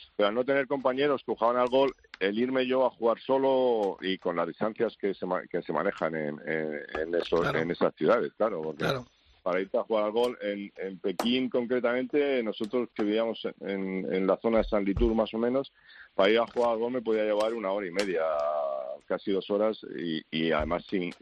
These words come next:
Speaker 1: sin gente. Si llegaba tenía que jugar con, pues, con los chinos que estuvieran o con quien
Speaker 2: <clears throat>
Speaker 1: estuviesen. Y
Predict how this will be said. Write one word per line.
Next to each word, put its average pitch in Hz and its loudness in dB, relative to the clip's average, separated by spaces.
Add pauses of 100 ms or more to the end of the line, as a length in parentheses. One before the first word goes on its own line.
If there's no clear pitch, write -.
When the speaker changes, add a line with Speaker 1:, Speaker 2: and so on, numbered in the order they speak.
(140)
Speaker 1:
sin 85 0
gente. 98 0
Si - -6
llegaba 98 2
tenía 95 -4
que 92 -4
jugar 98 0
con, 80 -6 (1040)
pues, 92 0
con 90 -2
los 85 0
chinos 117 0
que 123 0
estuvieran 123 2
o 123 -4
con 101 -2
quien 92 -2
Speaker 2:
<clears throat> 85 -2
Speaker 1:
estuviesen. 87 -2
Y 82 -4